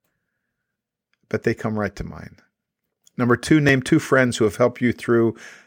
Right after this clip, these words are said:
a difficult time. Probably not hard to come up with those two names. Number three, name somebody in your life that you look up to, somebody whose life has inspired you, made you want to be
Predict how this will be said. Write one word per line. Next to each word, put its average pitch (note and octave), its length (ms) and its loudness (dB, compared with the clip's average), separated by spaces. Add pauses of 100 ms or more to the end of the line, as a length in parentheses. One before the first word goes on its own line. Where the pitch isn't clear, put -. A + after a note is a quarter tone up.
(140)
a B2+ 60 2
difficult A#2+ 580 2
time. D2+ 300 -4 (1600)
Probably B2 200 0
not C3 160 0
hard A#2+ 260 0
to - 40 0
come A#2 220 -4
up A2+ 160 -6
with G2+ 100 0
those G#2+ 200 2
two - 160 -8
names. F2+ 460 -12 (1160)
Number C#3 180 4
three, F3 320 4
name C#3+ 260 2
somebody F3+ 440 2
in F3+ 120 0
your D#3 160 0
life A#2 260 2
that - 100 -2
you C#3+ 120 2
look E3 200 2
up G3+ 160 2
to, F2 140 -4
somebody D#3 400 0
whose B2+ 260 -2
life B2+ 340 2
has A#2+ 180 -2
inspired A#2 760 2
you, E2+ 80 -4
made A#2+ 280 -2
you C3 80 0
want B2 200 -2
to A2+ 100 -6
be A2 340 0